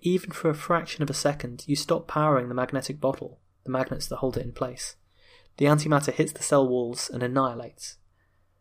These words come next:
That's fine if you just have a tiny amount. But if you have a Hiroshima bomb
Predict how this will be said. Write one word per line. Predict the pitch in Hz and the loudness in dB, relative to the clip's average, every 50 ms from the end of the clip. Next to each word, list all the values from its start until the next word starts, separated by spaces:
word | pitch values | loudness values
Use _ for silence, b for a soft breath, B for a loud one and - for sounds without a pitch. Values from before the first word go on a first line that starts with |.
| _ _ - | _ _ -4
That's | - - - | -2 -2 2
fine | - 208 190 170 131 | 4 4 6 6 4
if | 117 - | 2 0
you | 127 | -2
just | 131 127 - | -4 -2 -4
have | 135 123 | -2 -2
a | |
tiny | 120 - 143 143 135 120 | -2 0 0 0 0 0
amount. | 113 117 120 123 - _ _ _ b b b b b b b b b _ _ _ _ _ _ | -6 -10 -12 -18 -20 _ _ _ b b b b b b b b b _ _ _ _ _ _
But | - 160 | 2 2
if | 175 170 | 4 6
you | 233 214 | 6 6
have | 196 208 196 | 6 8 6
a | 170 | 6
Hiroshima | 151 170 180 175 160 151 - 170 160 156 151 | 6 6 6 6 6 4 2 0 2 2 2
bomb | 147 147 151 151 151 143 135 131 135 | 2 2 0 2 2 0 -2 -4 -8